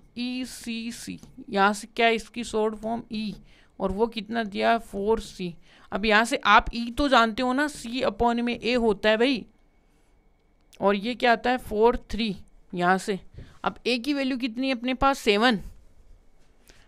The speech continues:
तो यहाँ से सी की वैल्यू कितनी आएगी, ये कितना है ट्वेंटी एट थ्री, यहाँ तक। अब आपको क्या चाहिए यहाँ से, आपको क्या चाहिए, आपको सोना चाहिए, चांदी चाहिए,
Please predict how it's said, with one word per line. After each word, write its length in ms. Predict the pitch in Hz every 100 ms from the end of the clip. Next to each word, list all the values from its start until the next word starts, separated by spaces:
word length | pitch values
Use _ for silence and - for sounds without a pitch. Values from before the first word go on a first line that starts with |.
| _
तो 60 | 233
यहाँ 260 | 220 208 226
से 160 | 262
सी 280 | 247 247 262
की 160 | 254 285
वैल्यू 260 | 262 247
कितनी 340 | 233 208 247 240
आएगी, 380 | 226 226 247 240 - - - - - - - - - - - - - - - - - - - -
ये 140 | 208 220
कितना 300 | 240 - 226
है 140 | 233
ट्वेंटी 520 | 240 214 214 208 247 -
एट 240 | 214 220 -
थ्री, 220 | - 170 165 - - - -
यहाँ 280 | 185 180 175 -
तक। 120 | - - - - - - - -
अब 120 | 269 277
आपको 340 | 269 262 277
क्या 200 | 240 294
चाहिए 300 | 294 254 226
यहाँ 280 | 208 180 180
से, 200 | - 170 - - _ _ _ _ - -
आपको 260 | 233 240 254
क्या 200 | 269 277
चाहिए, 300 | 277 208 208
आपको 320 | 214 220 269
सोना 320 | 240 220 233
चाहिए, 240 | 247 254 269
चांदी 360 | 247 208 220
चाहिए, 300 | 220 214 180